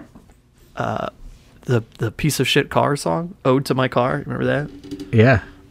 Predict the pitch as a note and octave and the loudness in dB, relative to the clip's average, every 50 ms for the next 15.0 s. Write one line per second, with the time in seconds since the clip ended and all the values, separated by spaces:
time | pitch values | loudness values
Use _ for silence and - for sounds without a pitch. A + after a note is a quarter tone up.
0 | - - B3+ - - B2+ B2 B2 - A#2+ B2+ B2 C#3+ C#3 - C#3+ C3 A#2+ A2+ A#2 | -16 -10 -2 0 2 2 0 0 0 0 2 2 2 2 4 2 2 4 4 2
1 | - C3 B2 B2 A#2+ - A#2+ A2+ A#2+ C3+ - - - A2+ - - C#3 - C#3+ C3 | 4 4 2 2 2 0 -2 -2 -2 -4 -4 -4 -6 -6 -2 -2 -2 -2 -2 -4
2 | A#2+ - - _ _ _ _ _ _ _ _ _ _ _ _ - B2 A#2 - - | -8 -10 -16 _ _ _ _ _ _ _ _ _ _ _ _ -12 -12 -8 -2 2
3 | C3 B2 B2 C3+ B2+ C3 B2+ B2 B2 - - - - - A#2+ A#2 - C3 A#2 A2+ | 2 2 2 0 -2 -2 0 0 0 0 -2 -4 -4 -6 -6 -4 -2 -2 -2 0
4 | A2+ A#2+ A#2+ A#2+ A2 G#2+ G#2+ G#2+ - - - - - - - - - - - - | 0 -2 -2 -2 -2 -2 -4 -4 -8 -16 -20 -20 -20 -20 -20 -20 -20 -20 -20 -20
5 | - _ - C3+ C3+ C3 C3 C3 B2+ B2 B2+ _ _ _ _ _ _ _ _ _ | -10 _ -2 0 0 0 0 -2 -4 -6 -8 _ _ _ _ _ _ _ _ _
6 | _ - E3+ D#3+ C#3+ - F#3 E3 - - - A#3 A3 A3 G3 - G#3+ E3+ - D3 | _ 0 0 0 0 0 0 0 0 0 -2 2 2 2 2 2 0 0 0 -2
7 | C3+ C3 C3 C3+ - - - - - - - - - - _ _ - - _ _ | -2 -2 -4 -4 -8 -12 -18 -20 -20 -20 -20 -20 -20 -20 _ _ -20 -20 _ _
8 | - - D3+ E3 F3 D#3+ D#3+ E3 E3+ E3+ E3+ E3+ E3 - F3+ E3 D#3 D3 D3 C#3 | -4 -2 2 4 4 4 6 6 6 6 6 4 2 -2 -2 2 2 4 2 2
9 | - - B2 - - C3+ B2+ C3 - - C3 B2 A#2 A#2+ A2+ - - - A#2 A2+ | 0 -4 -8 -2 2 2 2 2 0 -2 -2 -2 -2 -4 -6 -8 -6 -4 -2 -2
10 | A2+ A2 A2 A2 G#2+ A2 A2 A2+ A2 G#2+ G#2 - - D3 C3 - D#3 D3+ - A2+ | 0 0 -2 -2 -4 -4 -4 -2 -2 -4 -4 0 2 2 2 2 0 0 0 2
11 | G#2+ A#2 B2 - - C3 A#2+ B2 B2 A#2 - - - - _ _ _ - B2+ C3 | 2 2 0 2 2 2 4 4 4 2 0 -2 -8 -16 _ _ _ 0 2 2
12 | C#3 C#3 D3 C3 B2+ D3 B2+ B2+ - D3 C#3+ C#3 C#3 - - - D#3 E3+ D3 G#2 | 4 4 2 2 2 0 0 2 2 2 4 4 2 0 0 2 2 2 2 0
13 | - - _ - - - - A#3 A#3+ A3 D#3 - - - - - C4 B3+ A3+ G3 | -2 -10 _ -20 -20 -8 -2 0 2 2 2 0 -4 -6 -6 -4 -2 0 0 0
14 | - - D3 C#3+ B2+ B2 A2 - B2 A2+ A2 G#2+ - - - - - - F4+ E4+ | 0 0 2 2 2 2 0 -2 -2 -4 -4 -4 -6 -8 -4 -2 -2 -2 -2 -4